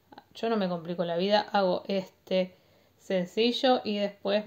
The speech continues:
lo aseguro al final cuando lo remato, ¿ves? Le hago otra vez el nudo mágico. El nudo mágico, el nudo este mexicano.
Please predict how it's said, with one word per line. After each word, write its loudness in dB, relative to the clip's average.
lo 2
aseguro 0
al 0
final -4
cuando -2
lo 0
remato, 0
¿ves? -4
Le 0
hago 2
otra -2
vez -4
el -4
nudo -2
mágico. -4
El -8
nudo 2
mágico, -8
el -8
nudo 2
este -2
mexicano. -6